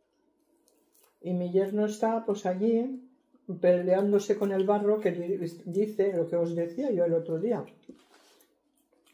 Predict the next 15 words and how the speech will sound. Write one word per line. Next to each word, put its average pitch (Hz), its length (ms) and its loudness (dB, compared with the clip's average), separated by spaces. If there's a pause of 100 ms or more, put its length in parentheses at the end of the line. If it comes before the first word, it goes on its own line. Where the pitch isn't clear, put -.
(560)
que 147 100 -2
ahora 151 260 0
se 175 140 0
ha 175 100 2
secado, 208 720 2 (480)
está 151 300 -8
secándose, 165 920 -2 (600)
se 170 240 0
pone 165 280 0
más 170 240 -4
prieto, 233 800 0 (540)
más 165 320 -2
difícil 160 600 -4
de 165 260 4
quitar, 233 540 -2